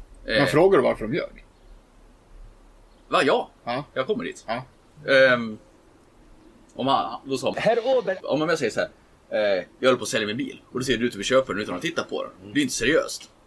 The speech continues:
Speaker 1: Och jag försöker säga till att... Ja, men det är inte upp till dig att avgöra. Om jag nu vill göra en dum affär och köpa något utan att ha varit på visning, då är väl det upp till mig.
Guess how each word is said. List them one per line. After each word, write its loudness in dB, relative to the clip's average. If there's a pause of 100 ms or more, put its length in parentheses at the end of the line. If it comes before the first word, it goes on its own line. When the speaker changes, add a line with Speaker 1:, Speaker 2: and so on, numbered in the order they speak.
(140)
Speaker 1:
Och 2
jag 6
försöker -4
säga -2
till -4
att... -10 (540)
Ja, -4
men -4
det 0
är 2
inte -2
upp -10
till -2
dig 2
att 0
avgöra. 0 (360)
Om -2
jag 4
nu -4
vill -6
göra -2
en -6
dum 0
affär 0
och -6
köpa -4
något -10
utan -8
att -8
ha -6
varit -8
på -4
visning, -8
då 2
är 2
väl -2
det -4
upp -10
till -10
mig. -2